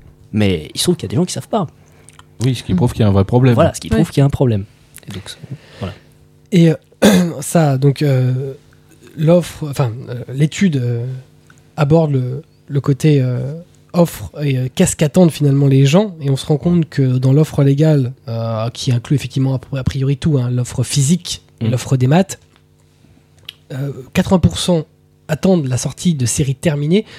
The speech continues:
Speaker 4: Donc on est vraiment dans une attente, euh, finalement de pack. Donc soit
Speaker 1: Mm.
Speaker 4: avoir un coffret, soit avoir un pack. Euh,
Speaker 1: Mhm.
Speaker 4: les gens, euh, finalement, sont pas forcément dans une consommation simulcast, donc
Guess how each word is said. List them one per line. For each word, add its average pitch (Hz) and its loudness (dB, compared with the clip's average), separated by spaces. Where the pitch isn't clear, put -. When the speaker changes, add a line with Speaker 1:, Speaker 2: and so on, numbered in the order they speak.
Speaker 4:
Donc - -4
on 139 2
est 139 4
vraiment 156 2
dans 147 2
une 131 -2
attente, 139 0
euh, 131 -4
finalement 135 -2
de 131 2
pack. - -2
Donc 127 -14
soit - -4
Speaker 1:
Mm. - 2
Speaker 4:
avoir 143 0
un 131 -2
coffret, 151 -2
soit - 0
avoir 135 0
un 131 0
pack. - -4
Euh, 135 -6
Speaker 1:
Mhm. 117 -6
Speaker 4:
les 135 2
gens, 135 0
euh, 131 -6
finalement, 147 0
sont - -8
pas 208 2
forcément 196 0
dans 160 2
une 139 0
consommation 143 -2
simulcast, 170 0
donc 139 -6